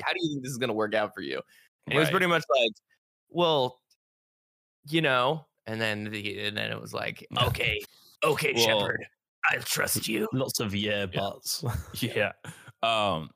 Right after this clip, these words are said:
Speaker 2: there, th-, maybe there's another, like, option and tree that you can go through, because when you get to that point where it says, you know, "Kill Rex yourself,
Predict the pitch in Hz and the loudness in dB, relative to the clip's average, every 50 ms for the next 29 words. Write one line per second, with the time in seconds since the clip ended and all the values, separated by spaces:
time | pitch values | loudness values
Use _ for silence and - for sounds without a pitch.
0 | _ _ - 151 170 156 147 147 123 139 151 160 170 185 160 151 127 113 110 101 | _ _ -4 -2 -2 -2 -4 -6 -8 -6 -4 -2 -2 0 2 2 2 2 0 -2
1 | 101 98 95 92 87 87 82 82 - - - 90 85 82 - - 95 92 90 85 | -2 -2 -2 -2 -4 -4 -6 -8 -8 -6 -4 -4 -4 -4 -6 -6 -6 -6 -6 -8
2 | 82 - 104 92 87 76 69 87 95 87 78 95 95 90 90 85 82 78 92 87 | -8 -10 -10 -10 -10 -10 -8 -8 -8 -6 -4 -4 -4 -4 -6 -10 -14 -14 -12 -8
3 | - 92 87 87 - - _ _ _ _ _ _ _ _ _ - _ _ _ _ | -6 -4 -4 -6 -8 -12 _ _ _ _ _ _ _ _ _ -20 _ _ _ _
4 | - 143 143 143 135 117 113 120 113 - 127 123 92 - - - - 101 107 101 | -6 -2 0 2 2 2 2 2 0 0 0 0 0 -2 -4 -6 -6 -4 -2 -2
5 | 92 90 - - 95 95 85 80 - - 98 87 82 82 85 85 - 92 78 76 | -2 -4 -6 -8 -6 -4 -2 0 0 0 2 0 0 -2 -4 -6 -6 -6 -6 -8
6 | 73 80 90 - - - 127 113 104 101 101 98 95 101 101 104 - - 110 - | -8 -10 -12 -10 -4 0 2 2 4 2 2 -2 -2 -2 -2 -2 -2 -2 -4 -2
7 | - 98 87 87 85 87 92 - | -2 0 0 0 0 -2 -4 -8